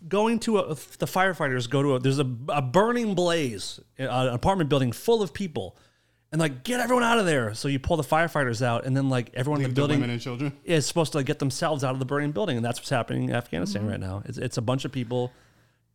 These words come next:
Speaker 1: that are, like, just on your own. Try to
Speaker 3: Um,
Speaker 1: get out of the country if you can.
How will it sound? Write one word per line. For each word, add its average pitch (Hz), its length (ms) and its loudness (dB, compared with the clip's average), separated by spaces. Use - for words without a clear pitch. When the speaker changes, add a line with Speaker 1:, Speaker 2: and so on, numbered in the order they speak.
Speaker 1:
that 131 120 -2
are, 131 100 2
like, 127 280 0
just 139 180 -2
on 135 220 0
your 151 160 2
own. 110 260 -2
Try 160 180 2
to 214 60 4
Speaker 3:
Um, 220 40 2
Speaker 1:
get 175 80 2
out 170 80 4
of 170 60 0
the 156 60 0
country 135 340 -2
if 104 80 -4
you 110 80 -4
can. 123 360 0